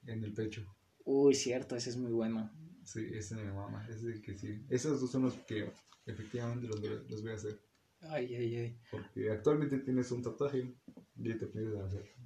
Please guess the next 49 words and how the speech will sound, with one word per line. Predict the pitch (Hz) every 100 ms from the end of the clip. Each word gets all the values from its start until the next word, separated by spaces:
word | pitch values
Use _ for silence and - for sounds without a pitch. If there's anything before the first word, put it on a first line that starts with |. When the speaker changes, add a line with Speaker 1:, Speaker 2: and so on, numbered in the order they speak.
| - 123
Speaker 1:
¿Cómo | 156 180
te |
vas | 139
a | 143
hacer | 127 123 -
los | 143 127
de | 117
los | 107 104
pies? | 120 113 - _ _ _ -
Speaker 2:
Ah, | 135 123
cierto, | - 131 135 127
me | 123
voy | 143
a | 151
tatuar | 113 127 135
una | 139 120
G | 123
y | 117
una | 120 117
M, | 127 143
raza, | 151 175 - 302 - _ _ - _ -
en | 123
los | 117 107
pies, | 120 139 170 -
así | 110 120 110
de | 113
esos | 110 175 185
de | 127
los | 107
que | -
duele | 101 104
hasta | 104 -
la | 104 104
cola. | 104 98 95 -
Uy, | 139 190
verde, | 139 127 175 147
ya | 123
llevamos | 139 151 151 -
treinta | 147 139 135
minutos | 120 - 113
hablando. | 104 107 107 - - - - - _ -
Ya, | 107
ya | 113 113
está, | 110 123 107 104
ya | 147
está | 156 147 143
como, | 120 113
bueno, | 147
me | 131